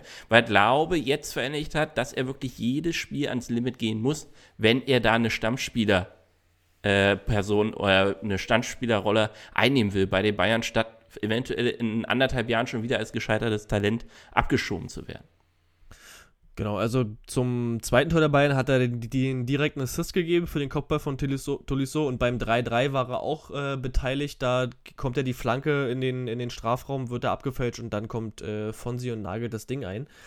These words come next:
Speaker 2: Also insgesamt, ähm, im Prinzip an allen drei Toren beteiligt, an siebenunddreißig Prozent der Torschüsse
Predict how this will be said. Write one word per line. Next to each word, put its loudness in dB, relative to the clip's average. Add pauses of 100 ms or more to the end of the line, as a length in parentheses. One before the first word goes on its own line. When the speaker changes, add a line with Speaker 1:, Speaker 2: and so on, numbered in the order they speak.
(320)
Speaker 2:
Also 2
insgesamt, -2
ähm, -2
im -4
Prinzip -4
an -2
allen 0
drei 0
Toren 0
beteiligt, -2
an -2
siebenunddreißig 0
Prozent -6
der 0
Torschüsse 0